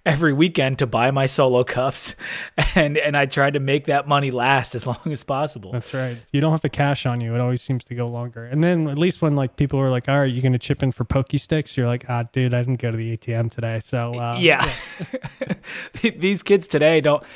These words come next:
Speaker 1: they can't use that excuse 'cause you can just Venmo anybody anything. <laughs>
Speaker 2: That's right. There was none of that back then.
Speaker 1: No. All right, so that's gonna do it for today's podcast. We are going to be previewing U V A next week. I cannot wait. I'm,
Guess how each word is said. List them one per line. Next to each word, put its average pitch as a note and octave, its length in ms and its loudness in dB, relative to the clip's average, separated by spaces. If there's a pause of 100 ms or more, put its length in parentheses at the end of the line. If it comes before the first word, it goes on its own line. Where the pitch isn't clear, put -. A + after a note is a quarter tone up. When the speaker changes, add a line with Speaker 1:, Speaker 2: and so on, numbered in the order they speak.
(120)
Speaker 1:
they E3 100 4
can't F3+ 300 0
use F#3 220 2
that C#3 140 2
excuse D3 440 -2
'cause D3 180 -2
you D3+ 60 -6
can E3 100 0
just C3+ 220 0
Venmo D3 420 2
anybody C3 400 -2
anything. C#3+ 640 -4 (240)
<laughs> - 160 -18
Speaker 2:
That's C#3 180 -2
right. B2+ 200 2
There C#3 140 0
was D3+ 120 2
none D3+ 160 2
of C#3+ 60 0
that C3 220 -2
back A2+ 200 -6
then. A#2 220 -16 (680)
Speaker 1:
No. C3 380 -8 (1200)
All F#3 100 6
right, F#3+ 140 6
so F3 120 -2
that's G#3 200 2
gonna A#3 140 2
do F#3 140 6
it E3 60 0
for D#3 100 -8
today's C#3+ 380 0
podcast. B2+ 600 -4 (380)
We D3 220 4
are F3 100 4
going D3+ 240 2
to A#2+ 60 -2
be B2 140 -2
previewing D#3+ 760 0
U D#3 120 2
V C#3+ 220 0
A C3 160 2
next B2 320 -6
week. A#2+ 240 -2
I B2+ 200 -2 (160)
cannot D3 540 -2
wait. A#2 200 -6
I'm, C3+ 280 -4